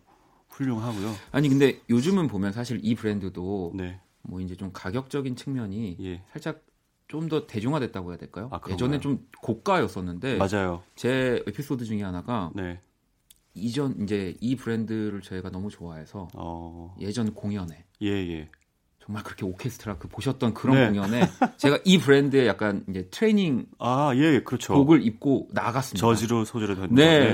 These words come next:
Speaker 1: 네. 파스텔
Speaker 2: 나가서
Speaker 1: 톤에, 예.
Speaker 2: 노래를 불렀는데 이제
Speaker 1: 예.
Speaker 2: 많은 관객분들이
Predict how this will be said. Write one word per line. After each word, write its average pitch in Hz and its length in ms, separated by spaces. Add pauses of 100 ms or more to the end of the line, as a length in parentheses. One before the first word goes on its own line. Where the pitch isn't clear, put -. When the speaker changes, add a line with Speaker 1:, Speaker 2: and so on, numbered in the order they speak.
Speaker 1:
네. 90 100 (280)
파스텔 117 240
Speaker 2:
나가서 160 340
Speaker 1:
톤에, 95 220
예. 92 200 (680)
Speaker 2:
노래를 147 580
불렀는데 104 720
이제 101 240
Speaker 1:
예. 95 160 (440)
Speaker 2:
많은 156 260
관객분들이 98 680